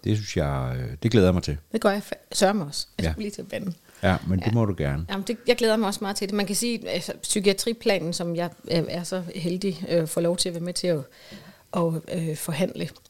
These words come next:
Speaker 2: her, øh, i år. Altså, dem, der kommer et oplæg, som jeg har forstået det fra regeringen i foråret, så skal vi forhandle
Speaker 1: Mm.
Speaker 2: det i efteråret.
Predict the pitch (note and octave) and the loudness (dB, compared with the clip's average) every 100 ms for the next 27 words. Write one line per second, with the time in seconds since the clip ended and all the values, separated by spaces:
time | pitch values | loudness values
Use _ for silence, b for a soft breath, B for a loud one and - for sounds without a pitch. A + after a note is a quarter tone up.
0 | _ _ - - D3+ E3 - - D3+ C#3+ | _ _ -14 -8 -2 -2 -2 -6 -6 -6
1 | C#3+ - - E3 E3+ - E3 E3 - - | -6 -8 -4 0 0 0 0 0 -4 -6
2 | F#3 - F3 D#3+ F3 F3 E3+ - D#3+ D#3 | -2 0 2 4 2 2 -2 0 0 0
3 | - E3 D3+ C#3 - - D#3+ D#3 D#3 D3+ | 0 0 -2 -6 -14 -8 -6 -2 -2 0
4 | D3 F3+ A3+ G#3 - - F#3+ E3+ E3+ E3 | 0 2 2 0 -2 -6 -4 -4 -4 -6
5 | D#2+ D#2+ F2 | -10 -6 -4